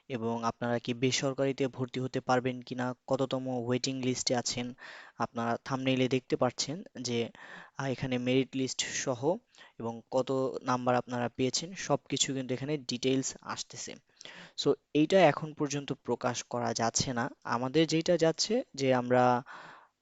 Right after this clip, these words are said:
আহ, এখানে পিডিএফ যে লিস্ট আছে, সেই লিস্ট দেখে আমরা চাইলে রোল সার্চ দিয়ে আপনার চান্স হয়েছে কি হয় না, এটা আমরা বের করতে পারবো। যে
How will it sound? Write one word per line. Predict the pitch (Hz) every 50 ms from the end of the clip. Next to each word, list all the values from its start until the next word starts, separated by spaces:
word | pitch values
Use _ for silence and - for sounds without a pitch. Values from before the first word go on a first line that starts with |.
| _ -
আহ, | - 127 123 120
এখানে | 113 117 117 - 135 123 123
পিডিএফ | - - 139 131 135 135 139 139 131 -
যে | 123 - 127
লিস্ট | 120 120 123 135 127 - - 123
আছে, | 120 - - - 220 202
সেই | 175 - 151 139
লিস্ট | 127 131 135 127 - - -
দেখে | 120 127 127 -
আমরা | 165 156 135 120
চাইলে | - 127 117 120 117
রোল | 113 113 113 113 113
সার্চ | - - 123 120 117 - -
দিয়ে | 120 117 143 190 247 - - - - - - _ -
আপনার | - - - 104 -
চান্স | - - 110 113 117 - -
হয়েছে | - - 139 139 131 - - 139
কি | - 135
হয় | 135 127 131 139
না, | 151 113
এটা | - - - 127 123
আমরা | 117 113 113 110
বের | 107 113 113 -
করতে | - 117 107 - 110
পারবো। | - 104 101 - 107 - - _ - - - - - _ _ _
যে | 135 131 147 190